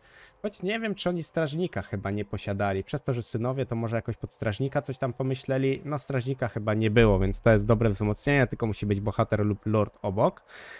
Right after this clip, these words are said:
Mamy też rzucające z toporami. No, tu wyglądowo się pozmieniali pod względem kolorów.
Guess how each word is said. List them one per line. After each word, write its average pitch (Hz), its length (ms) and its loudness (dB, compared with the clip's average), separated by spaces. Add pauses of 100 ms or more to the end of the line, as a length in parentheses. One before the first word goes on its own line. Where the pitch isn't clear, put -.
(120)
Mamy 151 280 6
też 131 140 6
rzucające 123 540 4
z - 100 -10
toporami. 123 640 4
No, 123 160 0
tu 139 160 4
wyglądowo 117 600 4
się 110 160 -2
pozmieniali 117 720 2
pod - 160 -16
względem 107 540 0
kolorów. 131 640 4